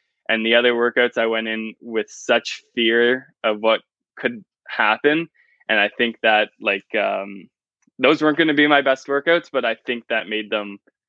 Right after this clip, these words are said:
significantly worse than they are. And, uh, she basically said that every workout you go into, like, there's no different mindset. Um,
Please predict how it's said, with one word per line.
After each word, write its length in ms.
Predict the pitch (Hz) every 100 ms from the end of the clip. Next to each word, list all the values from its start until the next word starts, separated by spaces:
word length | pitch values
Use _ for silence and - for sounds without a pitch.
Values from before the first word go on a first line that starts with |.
| _ _
significantly 640 | - 117 113 113 123 110 107
worse 260 | 107 104
than 140 | 110 104
they 120 | 101
are. 160 | 107 107
And, 220 | 107 95
uh, 420 | 104 101 101 98 - -
she 180 | - 113
basically 380 | 110 104 117 107
said 220 | 107 101
that 220 | 104 104 - _ _ _ _ -
every 240 | 107 107 104
workout 300 | 107 107 101
you 120 | 107
go 140 | 101
into, 300 | 101 107 110
like, 160 | 101 98 _ _ 110
there's 180 | 107
no 180 | 107 101
different 300 | 104 107 104
mindset. 460 | 98 101 98 107 104 _ _ -
Um, 480 | 101 98 98 98